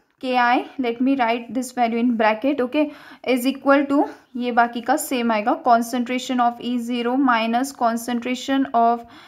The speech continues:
E S into concentration of S।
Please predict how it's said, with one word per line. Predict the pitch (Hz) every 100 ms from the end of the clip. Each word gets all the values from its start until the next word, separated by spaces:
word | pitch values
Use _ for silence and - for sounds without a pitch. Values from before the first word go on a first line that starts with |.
| - _
E | 262 269 269 233
S | 233 269 359 -
into | 262 240 233 233 285 -
concentration | 254 233 233 247 240 240 233 233 226
of | 262 -
S। | 254 202 -